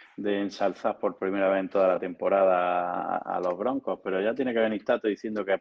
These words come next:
Mahomes quien lo mete en el partido. Pues, a ver, mm, sí es verdad que lanza tres intercepciones, eh, pero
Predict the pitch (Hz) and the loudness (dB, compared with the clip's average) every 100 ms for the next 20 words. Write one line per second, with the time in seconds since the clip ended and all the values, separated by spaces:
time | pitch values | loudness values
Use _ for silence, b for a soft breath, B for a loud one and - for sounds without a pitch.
0 | - 92 90 107 101 - 92 90 90 90 | -2 -6 -4 -6 -6 -6 -4 -4 -6 -8
1 | - 90 85 85 85 82 82 90 85 - | -2 0 0 0 -4 -8 -6 -4 -4 -2
2 | 82 - 82 78 B B B B B 92 | -2 2 2 2 B B B B B 8
3 | 113 - - 95 87 - 113 113 120 123 | 8 8 0 -6 -6 -2 2 6 8 8
4 | 117 120 113 113 110 104 92 92 - - | 8 6 4 4 4 4 4 2 0 -2
5 | 117 127 98 - _ _ _ _ 110 104 | 2 2 2 -4 _ _ _ _ 0 2
6 | 98 95 90 87 87 - 92 90 87 87 | 4 4 2 0 -2 0 2 4 4 2
7 | 87 82 | 2 -2